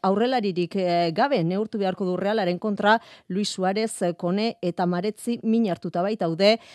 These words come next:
Ratxat juvenilarekin osatu behar izan du zerrenda eta atzean ere ez dabil basendo, neurketako bi gol pasatxo jasotzen ditu eta atzeko ahultasun hori baliatzen ahaleginduko dira txuri-urdinak,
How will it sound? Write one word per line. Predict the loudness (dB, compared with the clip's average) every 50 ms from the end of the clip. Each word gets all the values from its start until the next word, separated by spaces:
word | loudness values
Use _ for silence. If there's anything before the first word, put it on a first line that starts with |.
| -20 -20 -10
Ratxat | -6 -6 -6 -2 0 0 0 0 -2 -6
juvenilarekin | -4 -2 0 0 0 0 0 0 -2 -4 -4 -4
osatu | -4 -4 -6 -6 -4 -2
behar | -2 -2 -2 -4
izan | -4 -4 -4 -2 -2 -2
du | -2 -2 -2 -2 -2 -4
zerrenda | -4 -2 0 0 2 2 2 4 4 4 2 2 -6 -20 -10 -4
eta | -2 0 2 4 2 2
atzean | 2 0 0 0 2 2 2
ere | 2 2 2 0 0 0 -2
ez | -4 -4 -2
dabil | 0 0 0 2 0 0
basendo, | 0 0 0 0 0 0 0 0 2 0 0 0 0 -2
neurketako | -2 -2 -2 -4 -4 -4 -4 -4 -4 -4 0 2 2 2 2
bi | 2 -2 -4 -2
gol | 0 -2 -2
pasatxo | -2 -2 -4 -4 -4 -8 -8 -6 -6 -6
jasotzen | -4 -4 -4 -6 -8 -10 -10 -4 -2 0 0 2 0 0 -2 -2
ditu | -4 -4 -4 -4
eta | -2 -2 -2 -2
atzeko | -2 -4 -6 -4 -2
ahultasun | 0 0 0 -2 -4 -4 -4 -4 -4 -4 -2
hori | -2 -2 -2 -2
baliatzen | -4 -4 -4 -4 -4 -4 -4 -4 -6 -6 -4
ahaleginduko | -4 -4 -4 -4 -4 -4 -4 -4 -4 -4
dira | -4 -4 -4 -6
txuri-urdinak, | -6 -4 -4 -4 -4 -4 -2 -2 -2 0 0 -2 -2